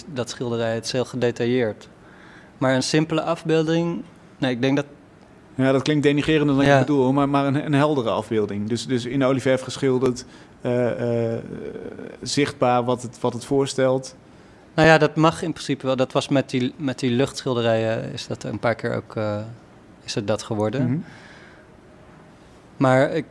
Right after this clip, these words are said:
Speaker 1: ja, ik heb toch wel heel erg inderdaad de neiging om het altijd nog, eh, een twist te geven om, of om het, ja,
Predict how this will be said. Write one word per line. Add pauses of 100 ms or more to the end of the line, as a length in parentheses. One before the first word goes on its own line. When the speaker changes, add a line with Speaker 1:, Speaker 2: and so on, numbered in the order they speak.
(160)
Speaker 1:
ja,
ik
heb
toch
wel
heel
erg
inderdaad
de
neiging
om
het (1080)
altijd
nog,
eh,
een
twist
te
geven
om,
of
om
het, (440)
ja,